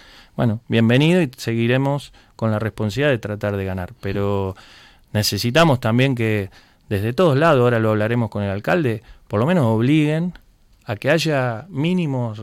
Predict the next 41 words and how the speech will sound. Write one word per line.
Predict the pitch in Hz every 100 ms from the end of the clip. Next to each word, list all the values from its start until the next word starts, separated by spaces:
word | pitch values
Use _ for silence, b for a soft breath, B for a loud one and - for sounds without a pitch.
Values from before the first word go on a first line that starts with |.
| -
mínimas | 131 156 160 135 117 104 -
situaciones | - - 107 107 - 156 143
de | 110
garantía. | 107 107 110 185 139
O | 98
sea, | 98
esa | 104 113 101
propiedad | 110 113 151
no | 131 160
es | 151
del | 117
club, | 123 151 156 _ -
no | 131
puede | 127 139
hacer | 120 120
nada | 127 170 151
más | 127
que | 127 113
quejarse, | 117 - 135 170 - 131
lo | 113
hemos | 123 117 135
hecho | 131 143 131
por | 113
la | 107
vía | 107 120 113
judicial. | 123 110 - 135 165 190 B B B B B B B B B B B B _ _
Y | 123
hoy | 156
esperamos | 160 - 123 135 127
también | 110 127 165
que | 127 113 104 101
desde | 101 107
otros | 123 113 107
lados | 151 170 117
se | 101
exijan, | - 165 - 101
¿no? | 123 139
Vos | 135 127
imaginate | 127 117 127 165 156
que | 113
ahí, | 113 160 165